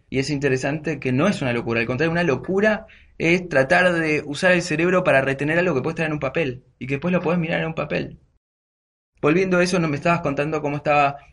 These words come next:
armado tu ambiente de trabajo, cómo hacías para que, este,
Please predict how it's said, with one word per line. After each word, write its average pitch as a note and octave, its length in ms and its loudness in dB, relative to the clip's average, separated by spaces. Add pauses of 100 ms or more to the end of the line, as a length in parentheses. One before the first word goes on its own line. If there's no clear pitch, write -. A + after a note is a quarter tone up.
(200)
armado D3 760 0
tu - 80 0
ambiente C#3+ 320 2
de C#3 60 0
trabajo, D3 760 0
cómo D3+ 200 0
hacías D3 300 -2
para A#2+ 300 -2
que, A2+ 640 -2
este, A2+ 460 -4